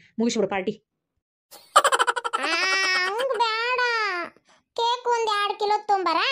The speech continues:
Speaker 2: ಆಮ್ಯಾಗೆ ಈ ಚೂಡಾ ಬೇಡ. ಅಟ್ಟ ತರ್ಸುವಂತೆ ಚಲೋ ಅದ ರೀ. ಹಾ ರೀ, ಆಮ್ಯಾಗ,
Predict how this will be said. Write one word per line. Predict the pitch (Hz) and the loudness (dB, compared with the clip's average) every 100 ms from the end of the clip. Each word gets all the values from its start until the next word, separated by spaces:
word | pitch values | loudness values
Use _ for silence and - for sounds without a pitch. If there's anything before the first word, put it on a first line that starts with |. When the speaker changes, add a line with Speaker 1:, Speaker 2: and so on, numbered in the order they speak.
| 392 302 - - 311 | 0 -4 -14 -6 -2
Speaker 2:
ಆಮ್ಯಾಗೆ | 349 370 381 381 359 | -2 0 0 2 0
ಈ | 349 | 0
ಚೂಡಾ | 381 370 392 403 403 415 403 359 349 339 | 0 2 2 0 -2 -2 -2 0 0 -2
ಬೇಡ. | 320 302 339 349 339 - - - - 320 370 370 403 381 370 | -2 -2 0 0 -2 -6 -14 -20 -6 -2 0 2 2 0 -2
ಅಟ್ಟ | 359 | -2
ತರ್ಸುವಂತೆ | 320 359 330 285 | -2 0 0 0
ಚಲೋ | 285 311 311 | -2 2 4
ಅದ | 311 | 4
ರೀ. | 277 - - - | 0 -6 -16 -6
ಹಾ | 403 427 | -2 0
ರೀ, | - - - 349 | -2 -6 -4 -2
ಆಮ್ಯಾಗ, | 370 370 | 0 0